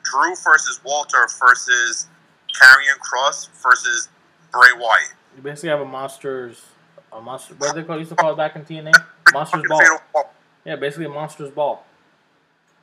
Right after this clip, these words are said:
Speaker 1: Like, if you wanna do a women's one, just say Sasha and Bayley both retain.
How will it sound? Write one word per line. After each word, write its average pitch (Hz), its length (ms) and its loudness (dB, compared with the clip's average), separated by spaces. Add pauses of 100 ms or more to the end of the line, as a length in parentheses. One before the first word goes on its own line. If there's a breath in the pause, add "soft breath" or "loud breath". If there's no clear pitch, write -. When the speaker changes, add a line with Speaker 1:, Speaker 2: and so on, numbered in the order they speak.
(360)
Speaker 1:
Like, 120 160 4
if 117 180 -10
you 131 80 -10
wanna 131 300 4
do 131 420 0 (200)
a 117 40 -6
women's 151 360 0
one, 95 180 -8 (880)
just 135 280 2
say 135 300 6
Sasha 131 720 6 (560)
and 131 160 8 (100)
Bayley 127 320 8 (300)
both 123 340 -8
retain. 117 340 -2